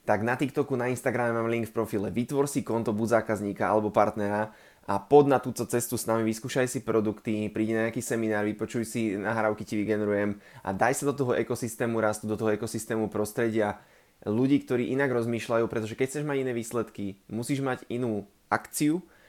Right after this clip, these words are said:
a keď chceš mať inú akciu, musíš mať nové informácie. Keď má nové informácie, má novú aktivitu a má nové výsledky. Takže, eh, keď si odo mňa, tak si vytvor to konto, keď ťa niekto pozval, tak sa spoj s ním a naštartujte spoluprácu.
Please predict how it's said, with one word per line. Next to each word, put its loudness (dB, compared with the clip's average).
a -4
keď -8
chceš -2
mať 0
inú 0
akciu, -4
musíš -6
mať 0
nové 0
informácie. -6
Keď -12
má -2
nové -2
informácie, -2
má -2
novú 2
aktivitu -4
a 0
má -
nové 0
výsledky. -6
Takže, 4
eh, 4
keď 8
si 0
odo 8
mňa, 0
tak -4
si -2
vytvor 0
to -2
konto, -2
keď 0
ťa 2
niekto -2
pozval, 2
tak -2
sa -8
spoj -4
s -8
ním -2
a -2
naštartujte -4
spoluprácu. -2